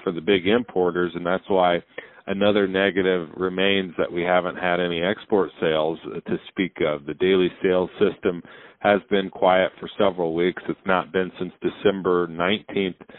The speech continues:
that we've had, uh, one of those flash sales reported. We did not again here this morning, and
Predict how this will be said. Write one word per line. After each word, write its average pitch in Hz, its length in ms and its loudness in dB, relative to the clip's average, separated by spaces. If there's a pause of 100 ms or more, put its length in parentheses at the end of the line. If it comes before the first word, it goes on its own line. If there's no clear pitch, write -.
(240)
that 85 160 0
we've 90 240 0
had, 87 380 2
uh, 82 260 -6
one 92 200 0
of 87 80 0
those 90 180 0 (140)
flash 92 260 2 (140)
sales 87 340 0
reported. 90 640 0 (400)
We 85 200 0
did 85 200 -2
not 92 320 2
again 92 340 0
here 95 220 0
this 90 200 -2 (100)
morning, 90 520 -6
and 80 140 -8